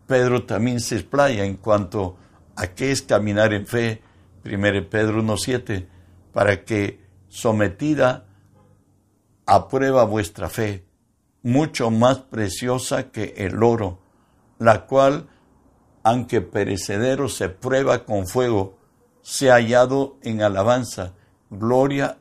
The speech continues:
y honra cuando sea manifestado Cristo". Dios, en su sabiduría, nos permite ser probados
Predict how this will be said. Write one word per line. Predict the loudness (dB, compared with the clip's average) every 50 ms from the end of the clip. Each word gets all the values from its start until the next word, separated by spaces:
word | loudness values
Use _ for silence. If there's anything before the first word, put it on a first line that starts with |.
| _ _
y | -6 -4 0
honra | 0 0 0 0 -2 -4 -4 -6 -8 _ _ _ _ _ _ _
cuando | 0 2 2 2 2 0
sea | -2 -2 -2 2 2 2
manifestado | 2 2 0 0 0 -4 -4 -6 -8 -8 -8 -8 -6 -6 -4 -2 -2 -4 -4 -4
Cristo". | -8 -8 -8 -8 -8 -8 -8 -8 -8 -12 _ _ _ _ _ _ _ _ _ _ _
Dios, | -4 2 4 6 6 6 4 2 -2 -8 -12 -16 -20 _ _ _ _ _ _ _ _ _
en | -4 -2 -2
su | 0 0 -2 -2 -2
sabiduría, | 0 0 0 0 0 0 0 0 0 2 2 2 0 0 -2 -8 -14 _ _ _ _ _ _ _ _ _ _ _ _ _ _
nos | -2 -2 -2 0
permite | -2 -6 -6 -2 0 -2 -2 -2 -4 -8 -8 -8 -8 -10 -14 _ _ _ _ _ _ _ _ _ _ _ _ _ _ _ _ _ _ _ _ _ _
ser | -18 -6 -2 0 0 0 -2
probados | -8 -6 -4 2 4 4 4 4 2 -4 -8 -10